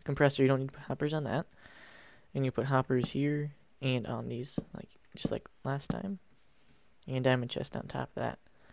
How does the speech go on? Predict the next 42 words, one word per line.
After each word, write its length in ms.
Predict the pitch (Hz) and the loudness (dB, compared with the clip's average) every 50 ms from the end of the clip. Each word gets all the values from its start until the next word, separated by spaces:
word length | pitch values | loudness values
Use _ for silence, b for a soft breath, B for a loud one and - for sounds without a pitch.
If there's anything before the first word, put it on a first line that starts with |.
| b b b b b b b b b b b - - - - - - - - - - - - - - - - B B B B B B B B 151 143 B 156 | b b b b b b b b b b b -20 -20 -20 -20 -20 -20 -12 -10 -10 -10 -10 -12 -20 -20 -20 -20 B B B B B B B B -16 -10 B -2
Next 240 | 160 165 - - | -2 -2 0 2
thing 160 | - 156 156 151 | 4 4 4 4
you're 160 | 151 151 147 | 4 2 4
gonna 180 | 156 151 143 | 4 4 2
probably 480 | 139 - 156 151 147 143 135 131 131 139 143 - | 2 2 2 4 4 6 4 4 2 0 -4 -4
be 300 | - 135 135 123 131 - | -2 0 0 0 0 -2
wise 320 | - - 135 139 135 135 - | 2 6 6 6 6 6 2
to 80 | - 131 | 0 0
do 260 | 127 127 131 143 147 | 2 2 2 2 2
while 180 | 135 123 120 120 | 0 0 0 0
this 180 | 127 - - | -2 -2 0
works 220 | - 127 127 - - | 2 2 2 0 -2
for 180 | - - 127 | 0 2 2
you 200 | 131 135 143 143 143 b b b b b b b b b b b - | 2 2 2 -2 -4 b b b b b b b b b b b -8
is 260 | - - 131 131 127 - | 0 2 2 2 4 4
you're 120 | 143 139 | 4 4
gonna 180 | 143 131 131 131 | 6 6 4 4
wanna 140 | 127 120 139 | 4 2 0
fill 300 | - - - 156 156 151 | 0 4 6 8 8 8
up 140 | 147 - - | 6 6 4
this 260 | 143 151 - - - | 2 2 2 0 -6
chest 480 | - - - 143 147 151 - - - | -6 -2 2 2 2 2 2 -2 -6
as 80 | - - | -4 0
much 240 | 139 143 147 - - | 2 2 2 2 2
as 120 | 139 131 | 0 2
you 80 | 135 135 | 0 2
can 240 | - 147 147 147 135 | 2 4 4 4 2
with 140 | 120 - | -2 0
coal. 240 | - - 139 175 208 - - - - - - - - - - - - | 2 6 6 6 6 4 0 -2 -4 -4 -4 -8 -18 -20 -18 -6 0
Lots 300 | 127 127 139 - - - | 2 2 2 2 0 -4
and 80 | 127 | -4
lots 240 | 120 107 107 - - | -4 -4 -4 -6 -8
of 60 | - | -2
coal. 260 | - - 151 185 190 - - B B B B B B B B B B B B B B B B B B B B - | 2 4 4 4 4 0 -6 B B B B B B B B B B B B B B B B B B B B 4
And 180 | 147 143 139 127 | 6 6 8 6
you 100 | 131 131 | 6 4
can 120 | 139 135 | 4 4
either 120 | 131 123 | 4 4
get 140 | 120 123 - | 4 4 2
that 160 | - 69 - | 2 0 0
by 80 | - - | -2 0
mining, 520 | 71 127 151 165 165 160 160 160 160 156 | 4 6 6 8 8 6 4 2 0 0